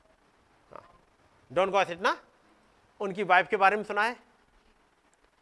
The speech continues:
जब वो आए तो उन्होंने एक पढ़ी, उन्होंने अपने हस्बैंड को बोला, "एक बार फिर से पढ़ना।" उन्होंने फिर से पढ़ा। उसके बाद, "अच्छा एक काम करो, जरा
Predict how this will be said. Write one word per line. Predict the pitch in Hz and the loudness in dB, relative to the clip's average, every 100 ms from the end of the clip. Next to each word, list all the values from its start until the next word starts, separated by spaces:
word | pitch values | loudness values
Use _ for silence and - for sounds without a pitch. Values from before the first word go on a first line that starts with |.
| _ _ - | _ _ -14
जब | 147 285 269 | 6 6 6
वो | 277 | 4
आए | 233 220 247 262 | 8 12 12 10
तो | 254 | 2
उन्होंने | 240 247 254 | 2 2 2
एक | 220 226 240 - - | 2 2 2 -2 4
पढ़ी, | 233 233 233 160 92 - _ _ _ _ _ _ _ _ _ _ _ _ _ _ _ _ _ _ _ _ _ _ - - 127 | 6 6 0 -6 -12 -20 _ _ _ _ _ _ _ _ _ _ _ _ _ _ _ _ _ _ _ _ _ _ -20 -16 -12
उन्होंने | 127 139 | -8 -6
अपने | 135 135 | -6 -8
हस्बैंड | 123 139 127 | -8 -14 -12
को | 127 | -12
बोला, | 123 123 _ _ 147 | -12 -14 _ _ -8
"एक | 139 | -2
बार | 151 | -2
फिर | - | -2
से | 131 | -14
पढ़ना।" | 170 180 208 - _ _ _ _ _ _ _ _ _ _ - | -8 -8 -8 -18 _ _ _ _ _ _ _ _ _ _ -20
उन्होंने | 104 | -20
फिर | 95 110 98 | -20 -20 -20
से | 123 | -20
पढ़ा। | 113 110 110 _ _ _ _ _ _ _ _ _ _ - | -20 -20 _ _ _ _ _ _ _ _ _ _ _ -8
उसके | 190 - 160 | -6 -4 0
बाद, | 160 156 135 - _ _ | 4 6 4 -2 _ _
"अच्छा | 156 - 180 | -8 -8 -8
एक | 190 202 | -6 -4
काम | 196 | -4
करो, | 160 127 | -4 -10
जरा | 123 131 | -12 -16